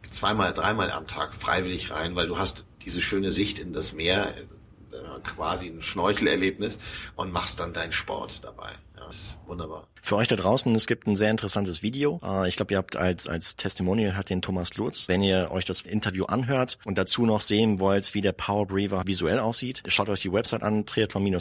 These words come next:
Speaker 2: Podcast punkt de, klickt dann auf das Interview und dann seht ihr auch direkt das Video zusammen mit dem Thomas Lutz. Dort seht ihr auch, wie der Power Breather angelegt wird, wie er am Kopf sitzt, mit welchen Mechanismen.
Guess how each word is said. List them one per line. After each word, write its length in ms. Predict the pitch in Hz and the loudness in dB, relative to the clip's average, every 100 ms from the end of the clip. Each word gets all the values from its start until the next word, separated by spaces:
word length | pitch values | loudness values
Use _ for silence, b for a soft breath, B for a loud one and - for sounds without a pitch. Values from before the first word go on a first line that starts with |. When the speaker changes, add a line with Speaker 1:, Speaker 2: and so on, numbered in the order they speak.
| - | -2
Speaker 2:
Podcast 400 | 117 - 110 - | -6 -2 -2 0
punkt 20 | |
de, 460 | 104 107 101 107 - - | 0 0 0 -8 -12 -10
klickt 220 | 110 - | -4 0
dann 100 | 92 | 0
auf 100 | 92 | 0
das 140 | - | 0
Interview 460 | 95 120 117 113 117 | 0 0 2 2 2
und 260 | 98 92 | 2 2
dann 380 | 92 92 92 90 90 92 | 2 2 2 -2 -8 -8
seht 300 | 95 101 95 | 0 0 2
ihr 80 | 87 | -2
auch 80 | 87 | 0
direkt 320 | 90 90 - | 0 -2 -2
das 140 | - | -2
Video 340 | 90 90 90 92 | 0 2 2 0
zusammen 320 | - 87 90 | -2 0 0
mit 100 | - | -2
dem 160 | 85 | -6
Thomas 320 | - 87 87 - | -4 -4 -4 -2
Lutz. 300 | 101 - - | -4 -4 2
Dort 180 | 92 | 2
seht 180 | - 101 | 4 4
ihr 120 | 104 | 4
auch, 160 | 95 - | 2 2
wie 40 | |
der 120 | 90 87 | 0 0
Power 260 | 95 101 | 2 2
Breather 340 | 95 90 85 82 | 2 0 0 0
angelegt 440 | 113 123 120 - | 0 0 -2 0
wird, 340 | 123 117 - - | 0 4 2 2
wie 100 | 90 | -2
er 80 | |
am 120 | 71 87 | -4 -4
Kopf 220 | 127 - | -4 -2
sitzt, 320 | - - - | -4 -4 -6
mit 100 | 92 | -4
welchen 240 | 95 - | -4 -2
Mechanismen. 560 | 101 92 92 110 123 | -2 0 0 2 2